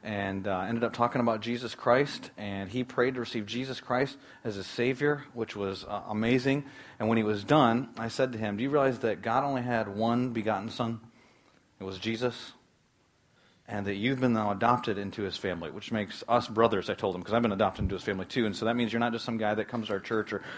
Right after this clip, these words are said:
lives in our community. I said, "You, you know, if you have needs, that's different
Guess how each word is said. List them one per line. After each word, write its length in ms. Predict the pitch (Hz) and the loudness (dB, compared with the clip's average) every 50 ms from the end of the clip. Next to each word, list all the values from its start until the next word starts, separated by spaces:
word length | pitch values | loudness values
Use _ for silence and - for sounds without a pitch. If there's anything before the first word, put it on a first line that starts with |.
| - - - | -10 -2 2
lives 180 | 117 117 107 | 4 4 4
in 100 | 117 107 | 4 2
our 80 | 104 101 | 0 0
community. 540 | - - 113 117 117 110 110 101 107 104 104 | -2 -2 0 2 2 2 2 2 2 0 0
I 40 | 104 | 0
said, 200 | - - 107 98 | -2 -4 -4 -4
"You, 40 | 101 | -4
you 200 | 104 110 110 107 | -4 -4 -4 -4
know, 100 | 107 101 | -4 -4
if 120 | 101 98 120 | -6 -4 -2
you 80 | 127 | -4
have 100 | 113 101 | -2 0
needs, 280 | 107 117 117 117 113 - | 0 2 2 2 2 0
that's 140 | 110 - - | -4 -4 -2
different 320 | 120 120 - 113 101 | -4 -4 -2 -4 -6